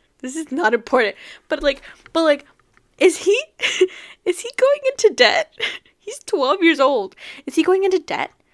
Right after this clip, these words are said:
Does this impact his credit score? Like, <laughs> is, does he have, like, a specific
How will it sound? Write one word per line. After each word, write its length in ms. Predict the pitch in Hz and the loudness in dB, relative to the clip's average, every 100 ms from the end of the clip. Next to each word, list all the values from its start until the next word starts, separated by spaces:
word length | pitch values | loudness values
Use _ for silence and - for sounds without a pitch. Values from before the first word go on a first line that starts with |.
| _ _ - | _ _ -10
Does 120 | 277 | -6
this 140 | 311 | -6
impact 400 | - 262 277 320 | -4 -6 -4 -4
his 200 | 311 311 - | -4 -6 -8
credit 520 | - - 208 302 - | -10 -2 0 0 -2
score? 380 | - 370 381 440 494 _ - - | -2 2 2 0 -6 _ -20 -14
Like, 240 | - 285 - _ _ | -6 -6 -6 _ _
<laughs> 220 | _ - - 311 - - _ - - - - _ _ _ _ _ _ _ _ _ - - - 392 _ | _ -2 -2 -2 -8 -14 _ -16 -16 -14 -20 _ _ _ _ _ _ _ _ _ -14 -10 -8 -10 _
is, 240 | 370 359 - | 0 0 0
does 140 | - 381 | 0 8
he 100 | 415 | 8
have, 360 | - 381 381 466 | 8 4 4 0
like, 240 | 466 453 - - | -2 -4 -4 -6
a 60 | |
specific 880 | 370 - 403 - 330 330 392 381 - | -4 0 0 0 -4 -2 -4 -4 -12